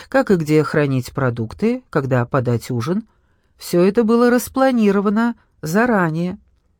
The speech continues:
К тому же каждый день мне приходилось выполнять целый ряд домашних дел,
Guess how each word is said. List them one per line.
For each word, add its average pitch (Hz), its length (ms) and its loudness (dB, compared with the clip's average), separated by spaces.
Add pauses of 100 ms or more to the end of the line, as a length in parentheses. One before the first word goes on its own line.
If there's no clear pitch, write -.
(800)
К - 80 -20
тому 180 240 2
же 196 140 0
каждый 180 380 -2
день 170 240 0
мне 185 220 0
приходилось 185 640 -2
выполнять 156 600 -2
целый 190 260 0
ряд 170 200 0
домашних 143 520 -2
дел, 143 320 -2